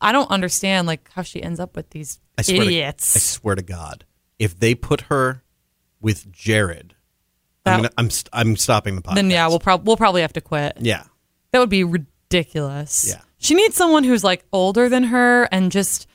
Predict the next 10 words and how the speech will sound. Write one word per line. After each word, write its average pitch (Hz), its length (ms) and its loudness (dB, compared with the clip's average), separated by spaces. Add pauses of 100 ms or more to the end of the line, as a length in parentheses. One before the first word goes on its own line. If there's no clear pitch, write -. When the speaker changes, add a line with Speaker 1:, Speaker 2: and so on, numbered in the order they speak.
(340)
Speaker 2:
Somebody 240 300 2
who's 226 180 2
not 202 160 0
a 185 40 2
boy. 131 480 0 (260)
Speaker 1:
Right. 214 400 2
Speaker 2:
And 156 100 2
you 175 60 4
know 190 100 4
what? 240 220 2